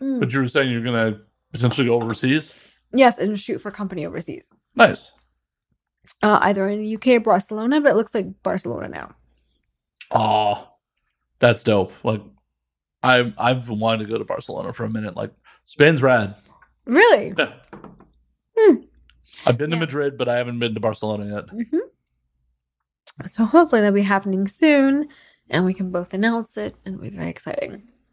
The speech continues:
Speaker 2: Well, hopefully we can. That'd be awesome.
Speaker 1: Yes. So
Speaker 2: How soon are you
Speaker 1: excited.
Speaker 2: supposed to be going?
Speaker 1: Uh, possibly May.
Speaker 2: Oh, real soon.
Speaker 1: Yeah. That's, like, around the corner.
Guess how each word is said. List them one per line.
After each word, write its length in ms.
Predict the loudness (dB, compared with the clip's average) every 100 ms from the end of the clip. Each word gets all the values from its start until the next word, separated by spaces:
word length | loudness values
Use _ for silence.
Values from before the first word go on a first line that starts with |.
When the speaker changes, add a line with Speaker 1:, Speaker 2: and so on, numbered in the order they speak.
| _ _ _ _ 2
Speaker 2:
Well, 380 | 4 4 -4 -20 _
hopefully 340 | -6 0 -2
we 120 | -2
can. 320 | -2 0 0
That'd 140 | -2 -6
be 100 | -6 -6
awesome. 480 | -8 -4 -4 -6 -8
Speaker 1:
Yes. 840 | -4 -4 -4 -6 -8 -16 -20 -18 -2
So 80 |
Speaker 2:
How 120 | 2 2
soon 220 | 4 2
are 40 |
you 40 | 2
Speaker 1:
excited. 40 |
Speaker 2:
supposed 180 | 2 0
to 40 | 2
be 60 |
going? 260 | 2 2 -2 -10 _ _ _ _ _ _ _ 0
Speaker 1:
Uh, 340 | 2 2 -2 -8 _ _ _ -8
possibly 540 | -6 -4 -6 -2 -2
May. 680 | -2 -4 -6 -6 -6 -12 -20 -20 _ _ -2
Speaker 2:
Oh, 180 | 2 2
real 280 | 2 0 0
soon. 400 | 0 -2 -2 -8 _ _ _ _ _ 0
Speaker 1:
Yeah. 400 | 6 6 4 -10 _ _ _ _ _ 4
That's, 280 | 4 4 -14 -2
like, 120 | 0 2
around 280 | 4 6
the 80 | 4
corner. 160 | 0